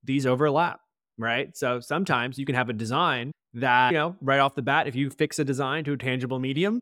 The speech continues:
that's your copyright to that. Now, if you start using that design to identify the source of a particular good or service, you make that design basically maybe a logo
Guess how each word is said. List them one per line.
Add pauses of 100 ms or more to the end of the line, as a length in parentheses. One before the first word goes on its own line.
(180)
that's
your
copyright
to
that. (180)
Now,
if
you
start
using
that
design (100)
to
identify
the
source
of
a
particular
good
or
service, (160)
you
make
that
design
basically
maybe
a
logo